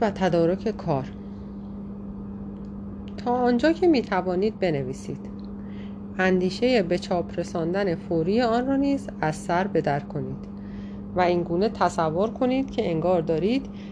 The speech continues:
یک آلت موسیقی را فرا می‌گیرید. جی بی پریستلی.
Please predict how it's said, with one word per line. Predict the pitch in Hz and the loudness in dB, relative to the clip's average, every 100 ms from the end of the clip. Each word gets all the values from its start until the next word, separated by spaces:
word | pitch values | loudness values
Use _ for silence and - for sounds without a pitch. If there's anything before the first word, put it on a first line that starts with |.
| - | -6
یک | 220 240 233 | 6 6 6
آلت | 180 170 170 160 | 2 2 2 0
موسیقی | 160 160 - 175 226 | 0 -2 -2 0 4
را | 277 | 4
فرا | - 175 156 151 | 4 2 2 2
می‌گیرید. | 143 139 143 143 - - - - - - - - - | 0 -4 -6 -6 -8 -12 -12 -10 -10 -10 -10 -10 -10
جی | - 208 180 156 - | 4 6 6 4 0
بی | 202 262 | 0 2
پریستلی. | 269 - 175 160 - - 160 143 | 0 -2 0 0 -2 -8 -6 -6